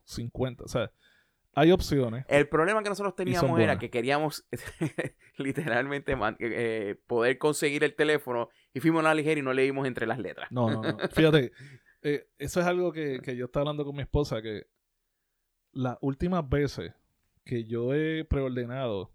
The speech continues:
Speaker 1: acuérdese, nosotros somos techaholics, somos gente que queremos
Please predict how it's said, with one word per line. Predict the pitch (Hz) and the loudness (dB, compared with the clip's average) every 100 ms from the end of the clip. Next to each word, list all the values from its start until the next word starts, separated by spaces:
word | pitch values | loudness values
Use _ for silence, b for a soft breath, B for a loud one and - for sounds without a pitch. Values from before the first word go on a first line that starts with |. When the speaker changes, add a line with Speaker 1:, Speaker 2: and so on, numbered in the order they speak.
| _ | _
Speaker 1:
acuérdese, | 110 131 143 - 85 - _ _ _ _ - | -6 -2 0 -2 -6 -12 _ _ _ _ -10
nosotros | 110 113 123 | -2 0 2
somos | 147 147 151 - - | 2 2 0 -6 -4
techaholics, | 135 131 123 120 127 110 - | -2 -2 -4 0 0 -2 -6
somos | - 104 113 | -6 -4 -2
gente | 127 160 | -4 -4
que | 147 | -6
queremos | 131 - 107 135 143 | -10 -14 -10 -8 -8